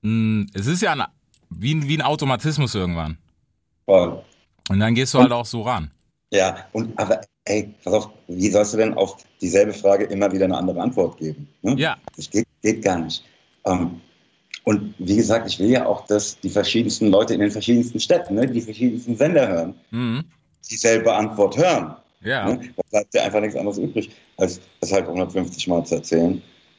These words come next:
Speaker 2: Ähm, und es ist überhaupt kein Problem.
Speaker 1: Mhm.
Speaker 2: Es ist nur so, dass ich mich selbst dabei auslache. <laughs> Ganz einfach.
Speaker 1: <laughs> Gibt's, äh, abgesehen, weißt du, abgesehen von dem Interview-Game muss man ja auch sagen, ich meine, du bist lang genug dabei, dass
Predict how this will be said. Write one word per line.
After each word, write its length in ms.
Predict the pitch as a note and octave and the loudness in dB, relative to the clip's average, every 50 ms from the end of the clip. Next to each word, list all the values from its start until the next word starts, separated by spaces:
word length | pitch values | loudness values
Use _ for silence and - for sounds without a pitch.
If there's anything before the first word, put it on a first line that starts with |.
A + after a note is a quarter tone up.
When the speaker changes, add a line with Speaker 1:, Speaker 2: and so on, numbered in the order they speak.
| _ - | _ 0
Speaker 2:
Ähm, 420 | F2+ F2 F2 E2+ E2 E2+ - - _ _ _ _ _ _ _ _ _ | 2 2 2 0 -2 -4 -8 -14 _ _ _ _ _ _ _ _ _
und 120 | - G#2 G2 | -2 0 0
es 60 | - | 0
ist 140 | A#2+ G2+ B2+ | 0 0 2
überhaupt 340 | B2 B2 B2 C#3 D#3 - | 2 4 4 2 2 0
kein 140 | - D3+ C#3+ | 0 0 0
Problem. 340 | C#3+ C3+ C#3+ E3 C3 F2 - - - - | 0 0 2 2 2 0 0 -6 -10 -6
Speaker 1:
Mhm. 100 | G2+ A2 | -4 -2
Speaker 2:
Es 60 | A2 | -2
ist 160 | G#2+ - - | -2 0 2
nur 160 | G#2 G#2 A#2 | 4 4 4
so, 180 | B2 A#2+ B2 B2+ | 4 2 0 0
dass 160 | B2 A#2+ G2+ | 2 2 0
ich 140 | G#2 - - | 0 -2 -2
mich 160 | G#2+ G2+ G2+ | -4 -2 2
selbst 280 | G#2 F#2+ G2 - - - | 4 4 4 2 2 0
dabei 240 | G#2 G#2 A#2 B2 - | 2 2 2 0 2
auslache. 440 | - C#3 - - F2+ E2+ - E2+ - _ _ _ _ - - | 0 -2 -2 -2 -6 -6 -6 -12 -16 _ _ _ _ -20 -20
<laughs> 460 | - _ - - - - - - - | -20 _ -14 -6 -6 -4 -4 -4 0
Ganz 200 | F#3+ B3+ C4+ B3+ | 2 2 4 4
einfach. 1500 | B3 C#4 - - C#3+ - - - C#3 B2+ - E3+ A#3+ - - A3 B3 D#3+ A3 C4 A#3 - - A#3+ A#3+ A#3+ A3+ - - G#3 | 4 4 4 4 2 0 0 0 -2 -2 0 2 2 2 4 2 2 2 2 2 0 0 -2 -2 -2 -2 -4 -4 -6 -10
Speaker 1:
<laughs> 0 | - - - G3 - - G3+ F#3 - _ - _ _ _ _ _ _ _ _ _ _ _ _ _ - - - - - - _ _ - - - - - - - - | -12 -12 -14 -16 -14 -14 -14 -14 -16 _ -20 _ _ _ _ _ _ _ _ _ _ _ _ _ -20 -20 -20 -20 -20 -20 _ _ -20 -20 -20 -20 -20 -20 -10 -2
Gibt's, 180 | - F3 E3+ F#3+ | -2 -2 0 0
äh, 100 | G3+ F#3+ | 0 -2
abgesehen, 600 | - - D#3+ E3+ C#3+ - F#3+ D#3+ E3+ E3+ - - | 0 0 -2 -2 0 -2 0 0 0 0 -2 0
weißt 220 | A2 B2+ C#3+ C#3+ D3 | 0 0 0 0 0
du, 60 | - | -2
abgesehen 380 | B2 C3 - C#3+ C3 C3+ C#3 C3 | -2 -2 0 -2 0 0 0 0
von 140 | A#2 C3+ C3 | 0 2 2
dem 120 | B2 B2 | 2 2
Interview-Game 460 | A#2 B2+ A#2+ C3+ A#2+ A#2+ A2 A#2+ A#2 | 0 0 0 0 0 0 0 0 0
muss 160 | A#2+ A2+ G#2 - | 0 -2 0 0
man 120 | A2 G2+ | 0 2
ja 80 | G2+ G2+ | 2 0
auch 40 | G2 | 0
sagen, 220 | - A2 G#2 G#2 | 0 -2 -2 -2
ich 120 | G2 G2+ A2 | -2 -2 -2
meine, 160 | A2 G#2 G#2 | 0 0 0
du 80 | G2+ | 0
bist 240 | F#2 G#2 G#2 - - - | 0 -2 -4 -4 -6 -4
lang 300 | F2+ F#2+ G#2+ A#2+ C3 C3+ | -2 0 0 0 0 -2
genug 300 | C3 A#2+ A#2 A#2+ A2 - | -4 -2 -4 -4 -4 -4
dabei, 360 | - G2 D#2 G2+ G#2 A#2+ C#3+ | -6 -4 -2 -2 -2 -2 -4
dass 300 | B2 F#2+ G#2 G#2+ G#2+ - | -4 -4 -4 -4 -4 -8